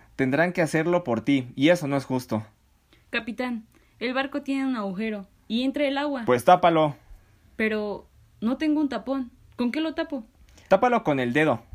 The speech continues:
Speaker 1: o con un zapato, pero tápalo ya.
Speaker 2: ¿Con el zapato? Va bien, mi capitán. El marinero se quita un zapato y hace como si lo encajara en el fondo del barco.
Speaker 1: Lo que dije antes,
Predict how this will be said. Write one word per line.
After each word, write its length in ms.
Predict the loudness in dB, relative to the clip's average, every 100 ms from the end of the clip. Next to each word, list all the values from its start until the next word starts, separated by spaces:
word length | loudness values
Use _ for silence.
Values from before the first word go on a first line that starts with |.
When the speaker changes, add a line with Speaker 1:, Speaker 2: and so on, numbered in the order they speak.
| -2
Speaker 1:
o 100 | 0
con 160 | 2 2
un 100 | 2
zapato, 540 | 2 4 2 2 -2 2
pero 240 | 2 2
tápalo 320 | 2 2 2
ya. 300 | 2 2 0
Speaker 2:
¿Con 220 | -4 -2 -2
el 100 | -4
zapato? 560 | -6 -4 -6 -4 -4 -4
Va 120 | -4
bien, 200 | -4 -4
mi 100 | -6
capitán. 500 | -8 -10 -8 -6 -6
El 140 | -6 -4
marinero 520 | -2 -4 -4 -6 -10 -16
se 160 | -14 -12
quita 220 | -10 -10
un 100 | -8
zapato 440 | -10 -10 -12 -12 -18 -18 _
y 100 | -10
hace 200 | -8 -12
como 200 | -10 -10
si 100 | -8
lo 80 | -8
encajara 420 | -8 -12 -12 -10
en 120 | -8
el 80 | -10
fondo 300 | -10 -10 -8
del 140 | -10 -10
barco. 200 | -12 -2
Speaker 1:
Lo 140 | 0
que 140 | 2 2
dije 240 | 2 2
antes, 420 | 0 -2 -8 -10